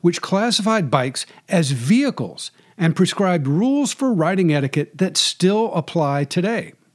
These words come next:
In April of eighteen ninety-six, a group of advocates formed an organization to create what they called the Charleston and Somerville Bicycle Path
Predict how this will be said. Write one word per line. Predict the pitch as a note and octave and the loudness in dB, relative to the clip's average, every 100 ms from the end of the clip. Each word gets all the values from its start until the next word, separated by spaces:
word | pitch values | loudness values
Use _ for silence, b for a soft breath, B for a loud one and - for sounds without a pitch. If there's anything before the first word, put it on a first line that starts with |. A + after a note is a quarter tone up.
| _ _ B B B B B | _ _ B B B B B
In | F#3 F#3+ | 2 2
April | A3+ C4 C4+ A#3 | 2 2 2 2
of | F#3 | 2
eighteen | D#3+ G3 - G3+ F3+ | 2 0 2 4 4
ninety-six, | D#3 D3+ D3 - F#3 - - - b b - | 4 2 0 0 -2 -4 -8 -16 b b -4
a | |
group | C3 B2+ F3 C4 F3+ | -2 0 0 0 -2
of | B2+ - | -4 -2
advocates | G#3 A3+ F#3 D#3 C3 | 0 0 0 0 -2
formed | - - B3 C4 | -4 0 2 2
an | A#3+ | 2
organization | F#3 E3 D#3 D3+ D3 C#3 - C3 - | 2 4 2 2 2 0 0 -2 -2
to | D#3+ | -4
create | - G#3 F#3+ E3 | 0 0 2 0
what | D#3+ F3 | -4 -2
they | A#3 C#4 | 0 0
called | F3 D#3 D3 C#3+ b b b b _ | 0 2 0 -4 b b b b _
the | C#3 A#2+ | -6 -4
Charleston | - F3+ A3 G3 G3 F#3+ | -2 0 0 0 0 0
and | F3+ D#3 C#3+ | 0 0 0
Somerville | - A3 A#3+ G3+ C3 B2+ G2 - - | 0 0 2 2 2 0 -2 -6 -2
Bicycle | F3+ G3 A3 F#3 | 0 0 0 -2
Path | - - E3 D#3+ - | -2 -2 -2 -2 -4